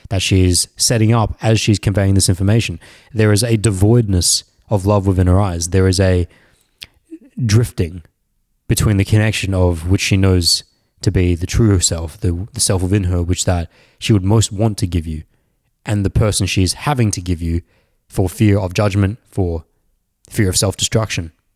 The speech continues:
as a result of what your reaction may be. She does not know whether she will be accepted or not. She does not know whether you are that vessel of acceptance or not. Now, for you to even get to this position in the conversation,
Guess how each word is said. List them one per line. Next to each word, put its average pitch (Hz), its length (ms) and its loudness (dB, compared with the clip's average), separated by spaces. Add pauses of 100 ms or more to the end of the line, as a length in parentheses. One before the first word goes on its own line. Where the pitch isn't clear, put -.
as 95 160 0
a 95 40 -2
result 95 260 2
of 92 80 0
what 90 160 0
your 98 160 2
reaction 95 400 0
may 92 160 0
be. 117 180 -2
She - 160 -4
does 95 180 -2
not 92 160 -4
know 110 220 0 (1040)
whether 117 200 2
she 131 140 0
will 139 200 4
be 151 180 2
accepted 127 460 0
or 117 80 2
not. 104 200 0
She 120 140 0
does 113 160 2
not 113 140 0
know 127 220 2
whether 135 220 2
you 117 200 4
are 113 60 4
that 104 180 2
vessel 104 260 0
of 98 60 2
acceptance 98 420 -2
or 98 80 2
not. 95 240 -2
Now, 110 220 0
for 123 180 0
you 120 220 2
to 117 100 0
even 104 260 2
get 131 220 -4
to 151 80 -2
this 120 160 2
position 104 420 2
in 131 140 2
the 127 80 2
conversation, 120 800 0